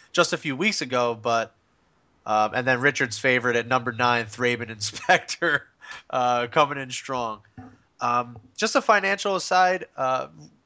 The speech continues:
Seth, there were some really crazy price spikes, but that's to be expected. Um, obviously, if you have extras of these, you know, it would be best to sell into the craziness. I think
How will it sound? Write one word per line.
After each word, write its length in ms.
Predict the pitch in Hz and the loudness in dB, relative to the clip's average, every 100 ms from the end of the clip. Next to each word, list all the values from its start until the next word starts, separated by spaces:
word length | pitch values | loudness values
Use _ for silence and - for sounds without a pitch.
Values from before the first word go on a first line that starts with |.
| _ | _
Seth, 440 | - - 175 135 - | -14 4 4 4 0
there 80 | 151 | -2
were 60 | 151 | -2
some 440 | - 131 127 123 175 | -4 -8 -12 -18 -10
really 400 | 208 226 202 156 | 4 4 6 2
crazy 440 | 135 180 160 135 127 | 2 4 4 0 -4
price 300 | 143 135 127 | 2 2 2
spikes, 280 | - 123 110 | 0 -2 -2
but 140 | 120 | 0
that's 200 | 131 123 | 2 2
to 40 | 123 | -2
be 100 | 123 | -8
expected. 600 | 104 - 120 110 110 104 - _ _ _ _ _ | -8 -4 -4 -4 -10 -12 -16 _ _ _ _ _
Um, 540 | 113 110 107 107 104 104 - _ _ _ _ _ - | -4 0 0 -2 -6 -16 -20 _ _ _ _ _ 6
obviously, 800 | 151 175 170 - 175 165 165 160 | 6 6 2 2 2 4 2 2
if 260 | 143 143 - | 0 -2 -2
you 180 | 143 139 | -4 2
have 240 | 143 139 | 2 4
extras 380 | 127 139 147 127 | 2 0 -2 -6
of 100 | 127 | -6
these, 360 | 135 135 131 - - - _ _ _ _ 165 | -4 -4 -6 -10 -20 -20 _ _ _ _ _
you 100 | 165 | 0
know, 160 | 156 143 | 4 4
it 200 | 135 139 | 4 -2
would 160 | 143 | -4
be 400 | 131 135 131 120 - 151 | -2 -2 -2 -4 -10 -4
best 360 | 131 139 - - | 2 2 0 -4
to 360 | 135 127 120 | -4 -2 -4
sell 360 | 113 - 127 123 | -4 0 0 0
into 440 | 127 120 127 123 | -6 -6 -6 -6
the 100 | 120 | -6
craziness. 720 | - 123 123 117 113 113 - | -2 0 0 -2 -6 -6 -4
I 200 | 107 113 | 0 0
think 320 | 117 131 113 | 0 -4 -4